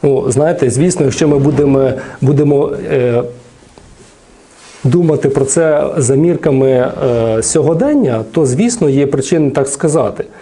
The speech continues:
Але суть в тому, що нас відділяє від того часу, е, не лише дві тисячі років, а ще й культурні особливості того часу. І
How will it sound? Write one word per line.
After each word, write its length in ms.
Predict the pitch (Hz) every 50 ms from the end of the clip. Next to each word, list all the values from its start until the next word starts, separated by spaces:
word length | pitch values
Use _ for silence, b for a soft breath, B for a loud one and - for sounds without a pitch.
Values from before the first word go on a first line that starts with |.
| B B B B B B B B B B B B B B B
Але 540 | 117 113 127 147 160 180 175 170 175 - - - -
суть 240 | - - 208 196 208
в 60 | -
тому, 260 | - 247 254 226 202
що 160 | 202 - 175
нас 320 | 151 180 220 233 226 - 170
відділяє 540 | 170 147 147 165 160 185 190 190 185 165
від 180 | 147 151 139 -
того 260 | - 185 160 151 147
часу, 760 | 139 - 185 185 185 - - - 180 156 143 139 135 135 147
е, 280 | 139 135 127 123 117 113 - B B B B B B B B B -
не 120 | 131 135 143
лише 340 | 147 151 - - 214 220
дві 200 | 175 143 175 175
тисячі 480 | - - 160 135 - 147 127 - - 135
років, 420 | 131 135 135 - - - 110 104 - - - - - - - - -
а 80 | 117
ще 200 | 104 - - 180
й 180 | 190 185 170 180 - - - -
культурні 520 | - 139 - - 202 202 185 180 180 185
особливості 640 | 170 180 - 180 165 202 226 214 165 135 - - 135
того 280 | - 139 120 120 127
часу. 440 | 123 - 127 104 101 101 - - 160 - - - B B B B B B B B B B B B B B B B - - - -
І 360 | 175 156 156 165 156 151 147